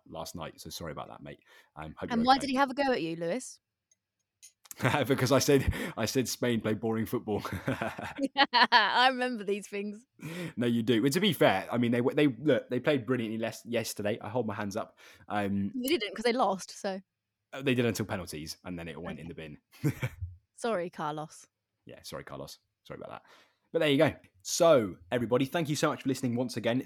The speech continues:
Speaker 1: Things to keep your eyes peeled for this week. Of course, the Euro twenty twenty
Speaker 2: Whoop,
Speaker 1: final.
Speaker 2: whoop, whoop, whoop.
Speaker 1: Exactly. Come on, England.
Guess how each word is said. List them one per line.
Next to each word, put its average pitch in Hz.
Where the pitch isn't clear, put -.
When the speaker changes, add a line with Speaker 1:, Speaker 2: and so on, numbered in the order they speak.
Speaker 1:
Things 180
to 156
keep 139
your 135
eyes 131
peeled 123
for 110
this 110
week. 110
Of 107
course, 127
the 110
Euro 117
twenty 113
twenty 214
Speaker 2:
Whoop, 494
Speaker 1:
final. -
Speaker 2:
whoop, 571
whoop, 440
whoop. 480
Speaker 1:
Exactly. -
Come 123
on, 107
England. 98